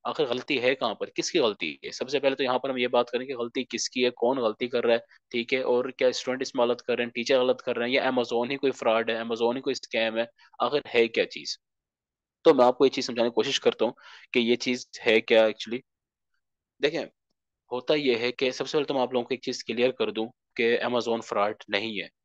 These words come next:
आपने जो भी इसके बारे में सुना है, earning के बारे में जो भी सुना है, वो बिल्कुल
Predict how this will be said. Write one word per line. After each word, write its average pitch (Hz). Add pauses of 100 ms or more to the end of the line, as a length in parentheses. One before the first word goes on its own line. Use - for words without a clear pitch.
(200)
आपने 117
जो 117
भी 127
इसके 127
बारे 117
में 117
सुना 110
है, 110
earning 123
के 135
बारे 113
में 127
जो 110
भी 110
सुना 110
है, 113
वो 110
बिल्कुल 104